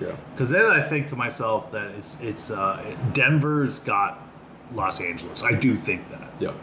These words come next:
Speaker 1: Oh, yeah.
Speaker 2: Like, completely. As a matter of fact, I'm gonna be so bold as to say that Denver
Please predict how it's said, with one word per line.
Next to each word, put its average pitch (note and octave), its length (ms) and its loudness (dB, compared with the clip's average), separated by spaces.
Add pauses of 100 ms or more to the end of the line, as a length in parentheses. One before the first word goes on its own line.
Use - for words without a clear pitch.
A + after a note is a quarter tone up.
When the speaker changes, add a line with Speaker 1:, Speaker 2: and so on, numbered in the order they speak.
(220)
Speaker 1:
Oh, D3 160 0
yeah. - 140 -4
Speaker 2:
Like, C3+ 180 0
completely. A2+ 560 0 (340)
As E3 200 6
a F#3 40 4
matter G3+ 240 8
of F3+ 120 4
fact, D3+ 400 4 (340)
I'm D3 100 0
gonna F3+ 120 2
be D#3+ 120 4
so D#3 140 2
bold D#3 500 6
as B2+ 60 4
to B2+ 60 2
say C#3 200 2
that A2+ 140 0
Denver G#2+ 500 -2